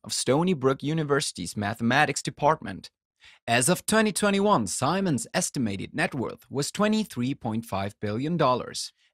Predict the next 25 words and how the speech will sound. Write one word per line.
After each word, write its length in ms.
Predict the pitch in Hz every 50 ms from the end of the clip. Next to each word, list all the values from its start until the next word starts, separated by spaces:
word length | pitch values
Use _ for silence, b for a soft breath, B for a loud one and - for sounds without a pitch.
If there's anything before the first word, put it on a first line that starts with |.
| _ -
and 300 | 110 117 135 160 165 147
he's 260 | - 190 190 185 -
the 160 | - - -
twenty-third 800 | - - 202 208 208 208 208 - - 208 208 202 139 101 95 -
wealthiest 580 | - 113 131 165 170 - - 170 170 - - _
person 400 | - 180 170 180 - - 117 82
in 140 | 67 92 131
America. 580 | 147 165 170 165 123 101 - - - - - - _ _ _ _ -
The 120 | 107 101 101
road 340 | 110 143 185 214 165 110
to 280 | - - - - - 92
becoming 380 | 87 92 - 139 139 143 131 120
one 180 | 123 135 147
of 120 | 139 120 110
the 80 | 104
wealthiest 580 | 104 127 156 175 180 - 175 160 147 - - -
people 320 | - 175 165 - 117 101
in 80 | 98 104
the 100 | 104 101
U 160 | 98 117 139
S 180 | 151 147 - -
A 240 | 147 147 147 - - _
wasn't 360 | - - - 202 185 202 196
easy, 280 | 196 202 170 120 107
though. 300 | 98 98 92 - - -